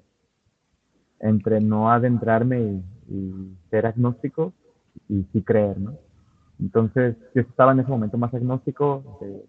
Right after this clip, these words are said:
yo iba con el plan de que, "Ay, no me va a pasar nada". En eso yo empiezo a sentir que alguien empieza a caminar alrededor de mí. Pero lo curioso es que yo atrás, por ejemplo, como ahorita, yo atrás tenía la pared que ya daba al fin de la, del panteón.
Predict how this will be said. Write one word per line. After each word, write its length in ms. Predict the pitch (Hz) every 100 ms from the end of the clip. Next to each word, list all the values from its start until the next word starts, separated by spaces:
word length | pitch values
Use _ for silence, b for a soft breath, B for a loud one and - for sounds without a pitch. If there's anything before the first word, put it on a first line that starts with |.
| -
yo 100 | 113
iba 140 | 120
con 200 | 131 117
el 60 | 98
plan 220 | 107 110
de 80 | 120
que, 140 | -
"Ay, 120 | - -
no 80 | 104
me 40 | 113
va 40 |
a 80 | 110
pasar 260 | 120 117
nada". 240 | 120 117 - _ _ _ _ _ _ _ _ _ _ _ _ _
En 140 | 135
eso 180 | 131 131
yo 120 | 139
empiezo 340 | 139 147 147 143
a 40 |
sentir 440 | 123 110 110 123 123
que 100 | 131
alguien 240 | 127 135
empieza 280 | 110 110 123
a 40 |
caminar 340 | 120 110 104 117
alrededor 400 | 123 110 101 101
de 80 |
mí. 200 | 123 135 147 _ _ _ _ _ _ _ _ _ _ _ -
Pero 220 | 131 127
lo 200 | 123 120
curioso 340 | 127 127 127
es 80 | 131
que 120 | 147
yo 100 | 123
atrás, 320 | 135 139 156 -
por 120 | 127
ejemplo, 220 | 127 131
como 140 | 127
ahorita, 320 | 123 135 120 110
yo 100 | 123
atrás 260 | 127 147 160 -
tenía 240 | 117 113
la 120 | 113 123
pared 320 | 107 107 123 - _ _ _
que 160 | 120 110
ya 140 | 107 98 110 107
daba 680 | 113 120 117 101 - - _
al 140 | 98 92
fin 220 | 110 110
de 120 | 113
la, 180 | 101 -
del 300 | 107 98 92
panteón. 360 | - 98 113 139